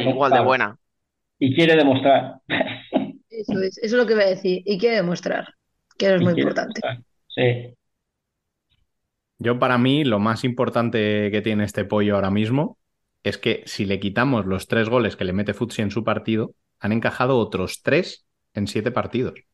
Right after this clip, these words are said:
Speaker 1: Sí. Es que defienden mucho. Y en campo contrario.
Speaker 2: O sea,
Speaker 1: O sea,
Speaker 2: eso, te voy a decir, defienden
Speaker 1: <laughs>
Speaker 2: mucho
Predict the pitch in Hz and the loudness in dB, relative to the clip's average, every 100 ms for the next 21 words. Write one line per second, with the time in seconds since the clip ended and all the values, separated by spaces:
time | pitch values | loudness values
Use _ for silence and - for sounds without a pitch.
0 | _ _ _ 147 131 92 - _ _ _ | _ _ _ 0 0 -2 -14 _ _ _
1 | _ _ _ _ _ _ _ _ _ _ | _ _ _ _ _ _ _ _ _ _
2 | 120 131 123 123 127 131 143 156 170 170 | -4 -2 0 0 2 4 4 4 2 -2
3 | 123 160 165 - - _ _ _ _ _ | 0 0 0 -4 -8 _ _ _ _ _
4 | _ _ _ _ _ _ _ 135 135 135 | _ _ _ _ _ _ _ 2 4 4
5 | 151 170 165 151 156 127 101 - - - | 2 2 2 4 2 2 -2 -8 -16 -2
6 | - - 117 123 117 - - 120 - 123 | 0 2 4 4 4 0 -6 -8 -2 0
7 | 127 120 113 117 151 160 160 165 - 165 | 2 2 0 2 0 2 0 0 2 2
8 | 175 | 2